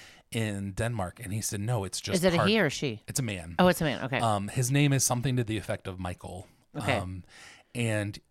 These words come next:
Speaker 1: he said, "It's just part of our culture." He said, "It's just how we live. It's just what we do." Um, and he went on to say that Denmark in, and I'm not sure what the study is, so if you're, like, a statistician, don't come at me.
Speaker 2: <laughs>
Speaker 1: But he went on to say that Denmark is consistently rated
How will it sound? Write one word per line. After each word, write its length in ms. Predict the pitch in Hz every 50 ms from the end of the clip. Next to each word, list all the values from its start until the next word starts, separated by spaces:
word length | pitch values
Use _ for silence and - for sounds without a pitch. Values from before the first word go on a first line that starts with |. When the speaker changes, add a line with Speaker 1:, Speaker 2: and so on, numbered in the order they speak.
| _ _ _ _ _ -
Speaker 1:
he 280 | - - - - 151 123
said, 180 | - - 131 117
"It's 200 | 127 120 - -
just 400 | - - 123 113 110 - - _
part 240 | - - 120 107 104
of 120 | 98 95
our 120 | 104 95
culture." 580 | - - - 110 101 - - - - 101 107 - _ _ - - - -
He 120 | _ - -
said, 180 | - - 120
"It's 180 | 110 101 - -
just 360 | 98 98 101 107 104 - -
how 240 | - - - 107 104
we 120 | 101 98 92
live. 500 | 90 90 92 101 107 123 139 143 143 - -
It's 300 | - - - - - -
just 360 | - - 101 95 - - -
what 200 | 101 104 82 82
we 120 | 95 95
do." 440 | 92 85 85 92 90 101 117 135 151 - - - - - - - _ _ -
Um, 240 | 110 107 104 101 -
and 140 | - 117 -
he 180 | - - 139
went 220 | 120 117 123 127 139
on 100 | 156 160
to 140 | - - 120
say 300 | - - - 120 110 104
that 200 | 95 101 104 - - _ - 107
Denmark 640 | - 117 110 113 120 123 139 143 147 151 151 - - _ _ _ _ _ _ _ _
in, 400 | 120 117 117 113 113 107 107 110 - - - 104 -
and 140 | 110 107 107
I'm 80 | 117 117
not 140 | 113 - -
sure 180 | - - 104
what 160 | 98 101 98 -
the 80 | 104
study 380 | - - - 98 90 92 95 98
is, 120 | 104 101
so 140 | - - 101
if 140 | 92 - -
you're, 100 | 104 101
like, 160 | 101 107 -
a 40 | -
statistician, 800 | - - - 90 92 92 - - - - 95 - - 104 98 95
don't 200 | 87 92 98 -
come 200 | - - - 90
at 180 | 90 87 82 80
me. 240 | 104 107 113 117 - -
Speaker 2:
<laughs> 420 | 165 - - - - - - -
Speaker 1:
But 200 | - 127 117 -
he 180 | - - 151 151
went 160 | 156 175 160
on 120 | 147 135 117
to 120 | 113 123
say 220 | - - - 120 117
that 180 | 110 107 98
Denmark 460 | 98 113 107 110 117 117 123 120 -
is 160 | 131 120 - -
consistently 800 | - 120 110 - - - 113 95 - - 127 120 107 113 117 107
rated 480 | 92 101 98 98 95 95 92 90 92